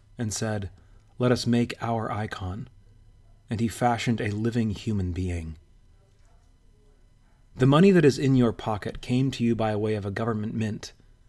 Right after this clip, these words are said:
Feel free to give it back. And by that I mean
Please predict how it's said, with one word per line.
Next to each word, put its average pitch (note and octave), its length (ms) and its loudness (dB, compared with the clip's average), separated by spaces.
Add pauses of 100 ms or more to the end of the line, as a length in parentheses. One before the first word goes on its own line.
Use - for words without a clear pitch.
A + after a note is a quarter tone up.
(480)
Feel C#3+ 200 4
free D3 200 0
to C#3 80 2
give C3+ 120 0
it A2+ 100 -6
back. C3+ 400 -4 (760)
And C3+ 100 2
by C3+ 100 8
that D#3 300 6
I C#3 80 4
mean C3 280 6